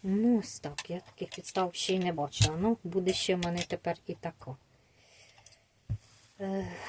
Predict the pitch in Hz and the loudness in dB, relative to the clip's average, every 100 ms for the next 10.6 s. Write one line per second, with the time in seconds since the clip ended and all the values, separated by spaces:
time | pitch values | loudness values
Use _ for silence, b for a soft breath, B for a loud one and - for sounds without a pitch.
0 | B - 285 311 294 285 254 208 220 214 | B 10 12 12 12 12 12 10 10 12
1 | 240 330 403 381 330 262 208 240 240 208 | 10 10 10 10 8 6 10 12 12 10
2 | 214 196 - - 151 156 - 247 311 262 | 8 8 8 6 0 -2 -2 0 4 6
3 | 196 170 - - - - _ _ b b | 4 4 -4 -16 -20 -20 _ _ b b
4 | b - 196 262 247 240 180 147 - 170 | b 0 8 10 12 12 10 4 -2 -4
5 | 190 - - _ - _ _ _ _ _ | -4 -12 -20 _ -20 _ _ _ _ _
6 | _ _ _ _ _ _ 190 190 208 185 | _ _ _ _ _ _ -8 0 2 2
7 | 170 170 202 262 233 - - - 196 208 | 4 6 8 8 6 2 -4 -6 -10 -12
8 | - - - - _ _ _ _ _ - | -14 -16 -16 -20 _ _ _ _ _ -20
9 | 208 - - - 190 185 - - 180 185 | -10 -4 -4 -4 -6 -6 -8 -8 -8 -6
10 | - 170 175 - - 190 | -4 -4 -6 -10 -8 -8